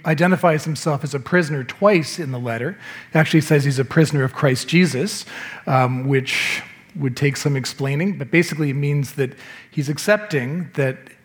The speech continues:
his circumstances are somehow God's will for him. And, um, he receives that as a gift even. So he's writing to a friend of his,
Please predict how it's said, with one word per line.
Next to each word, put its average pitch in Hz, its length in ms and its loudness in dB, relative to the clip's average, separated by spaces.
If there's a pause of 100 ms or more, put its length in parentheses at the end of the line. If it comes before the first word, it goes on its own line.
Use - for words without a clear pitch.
(120)
his 151 520 2 (580)
circumstances 139 1200 2 (160)
are 139 240 -2
somehow 143 420 2
God's 127 380 0
will 131 220 2
for 123 180 -6
him. 104 200 -6 (720)
And, 120 560 -2
um, 117 460 -2 (1300)
he - 200 -6
receives 135 460 -2
that 117 320 -2 (240)
as 131 140 -8
a 139 60 -4
gift 190 360 0
even. 113 360 -10 (560)
So 196 220 0
he's 196 220 0
writing 240 340 2
to 202 320 -2
a 151 40 0
friend 190 300 2
of 156 120 -4
his, 107 400 -14